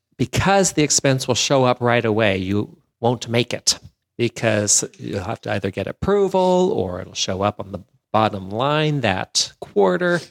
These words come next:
In the long term, deprive yourself of the assistance that you need.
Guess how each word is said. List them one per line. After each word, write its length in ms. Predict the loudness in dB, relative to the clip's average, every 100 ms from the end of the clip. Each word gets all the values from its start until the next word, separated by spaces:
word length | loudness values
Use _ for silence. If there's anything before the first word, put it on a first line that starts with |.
| _ _
In 120 | -4 0
the 60 |
long 260 | 2 2 2
term, 220 | 2 2
deprive 360 | 2 2 2 2
yourself 440 | 2 2 2 0
of 440 | -4 -2 -4 -8 _ _ _ _ _ _
the 100 | 2
assistance 600 | 4 4 2 2 0 0
that 240 | -2 -2
you 60 | 0
need. 340 | 2 2 0